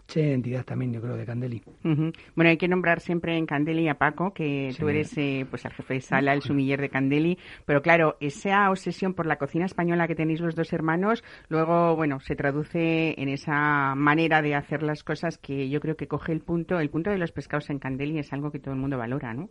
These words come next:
Speaker 1: Sí, bueno, el pescado lo, tenemos la parrilla, que gira a torno, bueno, todo, prácticamente nuestra oferta gira en torno a la parrilla. Y sí que el pescado a la brasa es una maravilla. Es, es, es, hay que darle el punto, pero, pero es muy, muy, muy rico.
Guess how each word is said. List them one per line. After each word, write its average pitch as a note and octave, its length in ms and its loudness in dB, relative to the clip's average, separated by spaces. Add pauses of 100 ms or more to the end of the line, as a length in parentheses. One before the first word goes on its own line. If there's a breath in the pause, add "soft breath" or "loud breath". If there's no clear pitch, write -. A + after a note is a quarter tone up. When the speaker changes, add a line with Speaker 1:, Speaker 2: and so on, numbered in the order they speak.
(120)
Speaker 1:
Sí, E3 360 -2
bueno, C3+ 200 -2
el G#2+ 40 -10
pescado C3 400 -4
lo, D#3 460 0 (140)
tenemos C3 240 -4
la D3 100 -2
parrilla, C#3+ 480 -2 (100)
que - 140 -12
gira B2+ 240 -8
a A#2+ 60 -6
torno, B2+ 500 -4
bueno, A#2+ 160 -6
todo, C3+ 420 -4
prácticamente D#3 480 2
nuestra C#3 220 0
oferta C#3 380 -4
gira C#3+ 280 -6
en C3 80 -6
torno C3 200 -4
a - 20 -4
la A2+ 80 -6
parrilla. G#2 380 -8 (440 loud breath)
Y D3 60 -10
sí - 160 -12
que B2 680 -6
el A#2+ 100 -10
pescado B2+ 420 -4
a C3+ 40 0
la B2 120 -4
brasa B2 280 -6
es - 120 -8
una B2+ 140 -4
maravilla. G2+ 500 -8 (160)
Es, - 280 -14
es, - 380 -16 (640 loud breath)
es, C#3+ 160 -8
hay - 60 -8 (100)
que C#3+ 80 -4
darle C#3+ 220 2
el C#3 60 0
punto, D#3 360 8
pero, B2 340 0
pero A2 220 -6 (220)
es - 140 -20
muy, C3 200 -2
muy, B2+ 140 -2
muy B2 160 -4
rico. G#2+ 340 -10